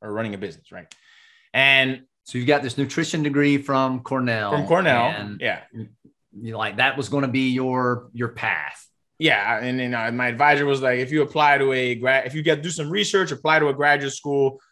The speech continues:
Speaker 1: you're a shoo-in for a top graduate school to get a P H D in nutrition." And I was, you know, I was into fitness, and I was thinking about, uh, creating a, a training people and whatever, right? Just going down that nutrition, uh, fitness route.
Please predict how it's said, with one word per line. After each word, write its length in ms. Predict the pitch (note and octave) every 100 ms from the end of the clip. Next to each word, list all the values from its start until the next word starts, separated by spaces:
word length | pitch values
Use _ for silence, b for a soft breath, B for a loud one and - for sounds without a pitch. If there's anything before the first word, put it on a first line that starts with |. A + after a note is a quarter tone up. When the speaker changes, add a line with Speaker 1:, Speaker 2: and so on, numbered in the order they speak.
| _ -
Speaker 1:
you're 280 | C3 C#3+
a 40 | C3
shoo-in 500 | - D#3+ C#3 C3 B2+
for 180 | C3 A#2
a 60 |
top 420 | A2+ C3+ A#2+ A2+ - _ _ -
graduate 280 | C3 B2+ A#2+
school 140 | -
to 60 | A#2+
get 120 | A#2
a 40 | A2
P 220 | - A#2+
H 140 | A2
D 120 | A#2
in 80 | A2+
nutrition." 580 | A2 A#3+ A#3 - G#3 F#3+
And 160 | B2+ A#2+
I 140 | B2+
was, 160 | A#2+ A#2
you 60 |
know, 40 | A#2+
I 100 | F3+
was 120 | D#3
into 140 | A#2+
fitness, 560 | - C#3+ C#3 C3+ C3 B2
and 140 | A2+
I 120 | A2
was 180 | A2+ G#2+ _ - -
thinking 220 | D3 B2+
about, 420 | B2+ C3 B2 A#2 B B B B B A2
uh, 380 | G#2+ G#2 G2+ G2+
creating 640 | - C#3 C#3+ C#3 C3+ B2+
a, 340 | A#2 G#2+ G2+ F2 _
a 240 | G#2+ G#2 F#2 - _ _ _ _ - A#2
training 420 | - F3+ E3 D#3
people 300 | D#3 D#3+ D#3+
and 80 | G#3+
whatever, 280 | A#3+ G#2 F2+
right? 200 | A2+ A2+
Just 180 | C#3+ C3+
going 240 | F3+ D#3+
down 220 | D3 D3
that 180 | C#3 C3
nutrition, 720 | C3 - D3 C3 C3+ B2+ B2+ -
uh, 280 | A2+ G#2+ F#2+ - _ _
fitness 480 | - C#3+ B2+ A#2 A2
route. 380 | A2 A#2 F2+